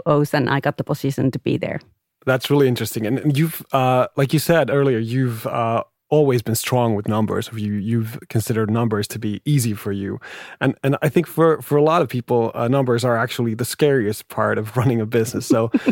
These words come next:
Speaker 2: do you have any tips on how to manage a fear of numbers?
Speaker 1: Don't be afraid. Just get used to it. And I think I,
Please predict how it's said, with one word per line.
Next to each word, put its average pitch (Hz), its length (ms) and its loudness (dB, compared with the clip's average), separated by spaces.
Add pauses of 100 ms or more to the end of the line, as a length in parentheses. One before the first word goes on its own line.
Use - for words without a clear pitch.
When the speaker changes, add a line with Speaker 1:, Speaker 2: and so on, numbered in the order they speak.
(140)
Speaker 2:
do 143 80 2
you 147 40 6
have 151 120 4
any 156 120 4
tips 156 340 0
on 127 120 2
how 127 180 2
to 127 80 2
manage 131 640 2
a 107 60 -4
fear 127 360 4
of 117 160 -2
numbers? 135 540 2 (420)
Speaker 1:
Don't 294 260 6
be 143 100 4
afraid. - 560 0
Just - 220 -2
get 196 180 2
used 240 280 2
to 151 60 0
it. 135 140 2
And 156 140 6
I 196 100 4
think 311 180 4
I, 226 140 2